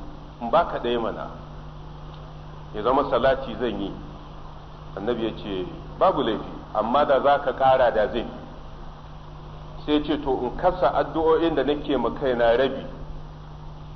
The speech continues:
rabi kuma ya zama salatinka kawai zan yi." Manzon Allah ya ce, "Babu laifi, amma da za ka ƙara zai fi." Sai ce, "To, in kasa hudu, ya zama kashi uku duka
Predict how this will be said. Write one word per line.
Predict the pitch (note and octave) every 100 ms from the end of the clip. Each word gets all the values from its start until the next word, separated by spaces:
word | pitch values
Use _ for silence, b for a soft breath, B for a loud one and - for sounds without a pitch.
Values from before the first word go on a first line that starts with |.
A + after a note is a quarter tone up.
| - - - - - - - B2
rabi | C3 F#3+ F3+ C#3 -
kuma | B2+ A#2+ A#2+ -
ya | A#2
zama | C3 C#3 C#3
salatinka | B2 B2+ C3 A2
kawai | - C3+ A#2
zan | G2+ F#2+
yi." | D2+ - - - - - -
Manzon | A2 C#3
Allah | D3 C#3 B2+
ya |
ce, | A#2+
"Babu | A#2+ G3 -
laifi, | G2 F2+ - - - - - - B2
amma | C#3 F3
da | D3+
za | F3+ F3
ka | D#3+
ƙara | D#3+ D#3+ D3+ C#3+
zai | D3+
fi." | - - - - - - - - - - -
Sai | E3 E3
ce, | D#3+
"To, | D3
in | C#3+
kasa | E3+ - C#3 -
hudu, | B2+ A#2+ A#2+ A#2+ -
ya | A2+
zama | C3 C#3
kashi | E3+ D3+ - A#2 B2
uku | D3+ C#3+ B2+
duka | C#3 C3